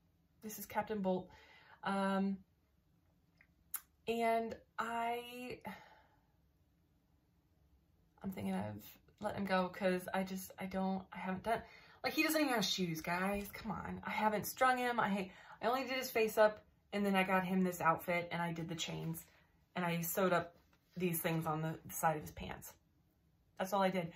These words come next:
I've done, uh, the little, uh,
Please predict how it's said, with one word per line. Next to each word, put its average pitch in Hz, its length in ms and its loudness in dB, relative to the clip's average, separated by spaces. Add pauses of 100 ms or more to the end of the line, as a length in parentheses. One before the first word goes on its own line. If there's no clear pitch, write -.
(300)
I've 190 160 2
done, 185 460 4 (580)
uh, 180 240 -4
the 180 100 -4
little, 175 540 0 (480)
uh, 180 300 -2